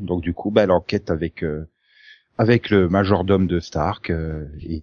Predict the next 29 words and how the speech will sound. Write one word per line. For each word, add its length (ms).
et 200
découvre 560
une 240
conspiration 1500
avec 220
des 120
méchants 360
et 40
tout 200
dedans. 420
Voilà. 240
Et 160
on 80
retrouve 320
donc, 260
euh, 400
Hayley 460
Atwell 400
qui 100
reprend 380
le 80
rôle 220
de, 180
de 120
Peggy 300
Carter, 400
hein, 140
qu'elle 160
tenait 340